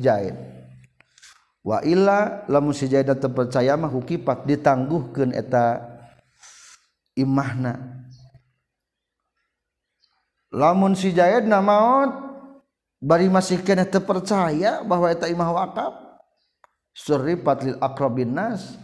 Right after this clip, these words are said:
eta penghasilan mang tahun-tahun ladang nyewakeun imah, bikeun ka ahli waris berikutna.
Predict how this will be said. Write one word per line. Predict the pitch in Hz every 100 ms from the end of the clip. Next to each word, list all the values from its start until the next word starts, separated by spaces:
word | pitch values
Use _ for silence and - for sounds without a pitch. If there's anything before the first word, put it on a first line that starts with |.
| -
eta | 127
penghasilan | 139 139 139 127 151 143 135
mang | 135 135
tahun-tahun | 127 131 131 127 135 131 127 - - -
ladang | 131 135 135
nyewakeun | 131 127 127 120 156
imah, | 143 135 131 - - - 120
bikeun | 151 151 147 135 135
ka | 135 -
ahli | 113 117
waris | 127 131 123
berikutna. | 110 110 107 127 123 110 - -